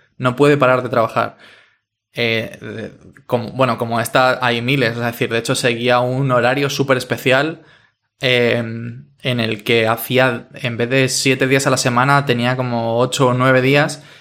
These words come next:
y sus días eran de dieciséis horas, donde dormía cada, o sea, dos horas o tres horas cada dieciséis horas, que es un poco como reducir el sueño,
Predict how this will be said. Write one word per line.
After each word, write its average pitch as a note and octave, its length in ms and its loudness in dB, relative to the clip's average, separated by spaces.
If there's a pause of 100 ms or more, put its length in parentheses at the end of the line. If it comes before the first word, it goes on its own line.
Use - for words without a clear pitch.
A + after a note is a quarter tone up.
(160)
y B2+ 120 -2
sus A#2+ 260 -4
días C#3 280 2
eran C3+ 260 2
de A#2+ 120 0
dieciséis A#2+ 580 -2
horas, C#3+ 680 2
donde B2 340 0
dormía B2 460 0
cada, A#2 520 2
o C3 40 -6
sea, A#2+ 160 0
dos A#2+ 280 -2
horas C3+ 360 2
o A2+ 180 -4
tres B2 260 -2
horas B2+ 220 0
cada A2+ 540 -2
dieciséis A#2+ 500 -6
horas, B2 260 -2 (500)
que B2+ 120 2
es B2+ 120 -2
un C#3 100 0
poco C#3 560 0 (320)
como B2 220 -2
reducir B2 360 2
el D#3 80 0
sueño, F3 540 -2